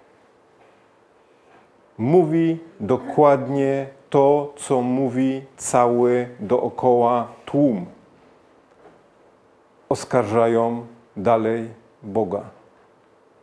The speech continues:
Poddają wątpliwość Pana Jezusa. A jak jest ze mną? Czy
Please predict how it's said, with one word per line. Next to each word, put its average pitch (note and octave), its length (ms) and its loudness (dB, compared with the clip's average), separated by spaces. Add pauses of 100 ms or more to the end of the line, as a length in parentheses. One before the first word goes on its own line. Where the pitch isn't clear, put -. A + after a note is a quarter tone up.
(1200)
Poddają C3+ 520 0
wątpliwość B2 1120 -2 (2500)
Pana B2+ 220 2
Jezusa. A#2+ 500 -2 (3750)
A G#2+ 80 -6
jak D3 180 -2
jest F#3 180 0
ze D3+ 120 2
mną? G2 280 -8 (1800)
Czy C3 580 2